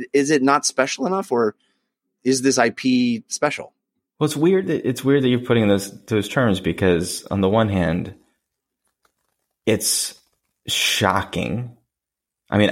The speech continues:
Speaker 2: I remember playing Terminator for Genesis and Sega C D. Uh, you guys correct me if I'm wrong, or internet correct me if I'm wrong, but I don't, has there been another one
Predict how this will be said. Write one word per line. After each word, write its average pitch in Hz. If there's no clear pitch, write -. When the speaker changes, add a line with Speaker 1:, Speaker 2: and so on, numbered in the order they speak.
Speaker 2:
I 104
remember 101
playing 85
Terminator 82
for 71
Genesis 92
and 85
Sega 71
C -
D. -
Uh, -
you 98
guys 90
correct 90
me 95
if 90
I'm 87
wrong, 85
or 78
internet 87
correct 85
me 85
if 90
I'm 85
wrong, 87
but 85
I -
don't, 180
has 117
there 92
been 92
another 131
one 165